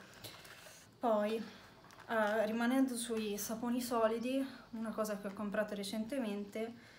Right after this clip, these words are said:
è quello per il viso, il detergente per il viso, sempre di Officina Nature. E questo è quello purificante, perché appunto c'ho l'acne. Ora comunque ho iniziato la cura, l'ho preso <laughs> da un giorno, speriamo faccia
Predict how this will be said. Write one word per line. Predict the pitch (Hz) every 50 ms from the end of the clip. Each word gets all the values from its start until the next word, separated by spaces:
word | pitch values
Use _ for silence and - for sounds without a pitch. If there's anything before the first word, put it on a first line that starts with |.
| - - - - - - - - - -
è | - 277 277 -
quello | - 240 208 202 214 226 240 240 226 220 - -
per | - 196
il | 190 185
viso, | 180 196 233 220 190 - 202
il | 196
detergente | 190 202 214 220 214 208 240 240 233 220 220 196 185 185 190 - 202
per | - 185
il | 190 185
viso, | 190 185 180 185 - 180
sempre | 190 - 240 240 226 214 202
di | 196 190
Officina | 196 196 226 220 - 262 240 220
Nature. | 202 196 190 190 - 180 175 180 202 262 - - - - - - - - - - - - - - - - - - - - - - - - - - - -
E | - - 311 311 311 311 302 302 294 294 285 277 262 262
questo | - 285 269 269 -
è | 220
quello | 226 233 220 214
purificante, | 208 233 214 214 214 - 214 196 196 196 190 185 190 196 196 - 214
perché | 202 196 196 - -
appunto | - - - 180 175 175 185
c'ho | - 185
l'acne. | 180 175 - - - - - 202 202 247 - - -
Ora | - 208 220 220 202 190
comunque | - 190 190 190 190 196
ho | 190
iniziato | 185 180 180 - - 180 180 - 196
la | 190
cura, | 185 185 - 226 220 220 247 240
l'ho | 247 262 - - - - - - - - - - - - - - - - - - -
preso | - - - - - - - 254 214 -
<laughs> | 247 -
da | - 208
un | 202 208
giorno, | 190 190 190 - 185 202 214 247 - 381 - - - - - - - - -
speriamo | - - - - 202 185 175 180 175
faccia | - - 180 180 - - - - - 196 -